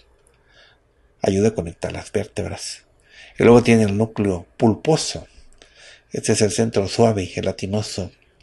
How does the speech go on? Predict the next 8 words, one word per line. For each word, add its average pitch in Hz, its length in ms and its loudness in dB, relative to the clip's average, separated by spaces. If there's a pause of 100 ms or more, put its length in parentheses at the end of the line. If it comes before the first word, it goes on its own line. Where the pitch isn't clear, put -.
(1000)
del 147 100 6
anillo 98 260 2
fibroso. 110 500 -2 (960)
Esto 196 260 -2
ya 120 160 4
otorga 117 320 0
al 104 100 -2
disco 147 480 0